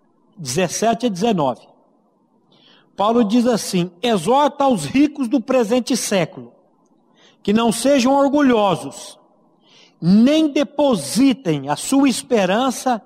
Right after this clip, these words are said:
na instabilidade da riqueza, mas em Deus, que tudo nos proporciona ricamente para o nosso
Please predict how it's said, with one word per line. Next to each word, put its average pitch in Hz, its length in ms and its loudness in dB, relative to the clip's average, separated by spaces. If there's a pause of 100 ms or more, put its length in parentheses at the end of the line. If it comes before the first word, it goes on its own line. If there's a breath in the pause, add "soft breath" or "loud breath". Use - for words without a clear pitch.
(400 soft breath)
na 190 460 -4
instabilidade 247 1120 2
da 240 100 0
riqueza, 175 760 -2
mas 147 260 -4
em 269 160 2
Deus, 185 560 -2 (1200 soft breath)
que 277 160 0
tudo 349 600 0
nos 311 280 0
proporciona 269 1120 -2
ricamente 277 920 0 (600 soft breath)
para 262 240 0
o 240 60 0
nosso 277 640 0